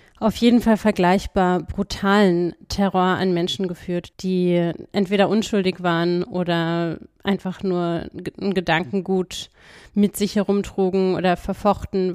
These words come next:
was eine Demokratie eigentlich hätte aushalten müssen und per se erstmal nicht gefährlich war, sondern einfach eben eine Weltanschauung, eine bestimmte Art Gesellschaft gestalten zu wollen.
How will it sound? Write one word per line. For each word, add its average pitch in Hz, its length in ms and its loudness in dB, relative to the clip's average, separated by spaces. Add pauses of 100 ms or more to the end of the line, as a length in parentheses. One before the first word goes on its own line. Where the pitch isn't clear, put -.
(160)
was 196 200 -4
eine 208 340 2
Demokratie 208 680 0
eigentlich 180 420 -2
hätte 175 220 -6
aushalten 175 520 -4
müssen 175 340 -8 (680)
und 175 540 0
per 185 180 2
se 175 220 2
erstmal 170 340 -2
nicht 165 180 -6
gefährlich 165 520 -8
war, - 220 -10 (160)
sondern 165 580 -6 (360)
einfach 165 580 -4
eben 170 360 -4 (360)
eine 165 280 2
Weltanschauung, 180 920 -2 (100)
eine 175 220 -2
bestimmte 175 600 -8
Art 170 460 -6 (500)
Gesellschaft 175 600 -2
gestalten 165 460 -6
zu 170 160 -14
wollen. 170 340 -4